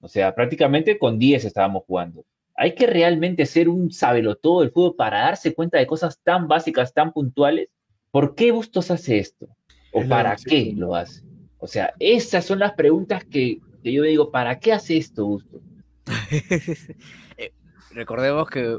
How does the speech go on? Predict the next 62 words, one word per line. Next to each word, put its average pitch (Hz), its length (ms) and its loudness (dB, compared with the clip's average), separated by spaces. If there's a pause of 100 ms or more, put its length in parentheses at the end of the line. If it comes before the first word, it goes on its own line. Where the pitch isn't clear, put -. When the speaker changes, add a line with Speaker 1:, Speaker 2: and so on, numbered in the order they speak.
(100)
Speaker 3:
que 107 220 -6
Úrsula 123 440 -6
Castillo 117 560 -10
ha 104 140 -14
hecho 110 200 -14
el 107 80 -14
curso 110 360 -12
de 104 140 -8
D 95 120 -12
T, 101 320 -14 (420)
entonces 95 840 -12 (220)
yo 95 180 -10
creo 104 160 -4
que 101 180 -4
yo, 101 100 0
yo, 113 220 0
yo 151 180 4
avalo 156 300 4
las, 110 200 0
las 110 200 -6
palabras 110 420 -4
de, 90 200 -12
de 82 140 -16
Úrsula. 110 260 -8
Speaker 2:
De - 20 0
hecho, - 180 -4
dirige 160 300 -6
un 139 60 -4
equipo, 113 300 -10
tío. 92 220 -12 (560)
Speaker 3:
Dirige 131 400 -6
un 143 60 -4
equipo. 135 340 -10
Speaker 2:
No 117 80 -6
solo 151 160 -2
ha 175 60 2
hecho 156 120 -6
el 117 80 -4
curso, 104 440 -4 (100)
tiene, 139 220 -8
tiene 156 200 -6
horas 165 200 0
de 127 40 -8
práctica, 117 460 -8
así 117 160 -12
que, 123 120 -8
por - 100 -10
Speaker 3:
Tiene, 165 200 0
Speaker 2:
favor. 143 160 -2 (480)
Speaker 3:
tiene 160 220 0
más 180 220 0
horas 185 220 2
que 127 120 -6
Chicho 147 260 -6
Salas, 143 360 0
así 127 180 -10
que 143 120 -4
a 127 60 0
ella 160 200 -2
pídenla, 110 420 -8
por 92 160 -18
favor. 107 300 -14